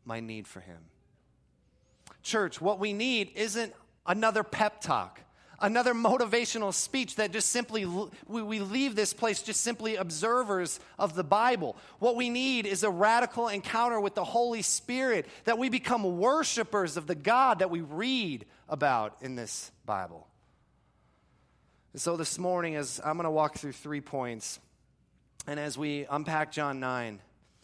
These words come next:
it's, again, my hope and my prayer that the Holy Spirit opens up our eyes so that we see our need for Jesus. Point number one is this. People are not theological problems to be solved.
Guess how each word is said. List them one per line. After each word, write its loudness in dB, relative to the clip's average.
it's, -6
again, -4
my -4
hope -6
and -8
my -6
prayer -8
that -10
the -8
Holy -12
Spirit -12
opens -14
up -12
our -18
eyes -18
so -18
that -8
we -14
see -6
our -6
need -12
for -18
Jesus. -18
Point -2
number -2
one -2
is -8
this. -8
People 0
are 4
not 2
theological 0
problems -2
to -14
be -14
solved. -8